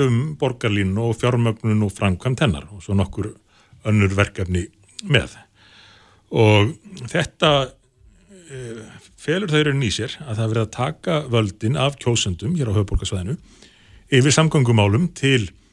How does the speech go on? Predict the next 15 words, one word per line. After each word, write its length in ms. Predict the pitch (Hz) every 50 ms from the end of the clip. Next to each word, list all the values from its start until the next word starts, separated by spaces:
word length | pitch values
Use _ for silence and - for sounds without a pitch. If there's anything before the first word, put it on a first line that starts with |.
| _ _ - _ _ _ _ _ _ _ -
fimmtán 440 | - 127 120 117 - - 127 117
ára 160 | 113 110 107 107
að 80 | 107
minnsta 200 | 104 - - 104
kosti, 340 | - 104 92 - - 175 185 - - - _
en 120 | - 113 98
svo 160 | - 127 113 104
þegar 200 | 117 107 107 98
svona 240 | - 113 113 107 101
apparat 320 | 101 - 107 101 95 -
er 80 | 107 -
komið 240 | - 110 101 98
af 60 | 87 -
stað, 280 | - 95 117 135 135
þá, 60 | 117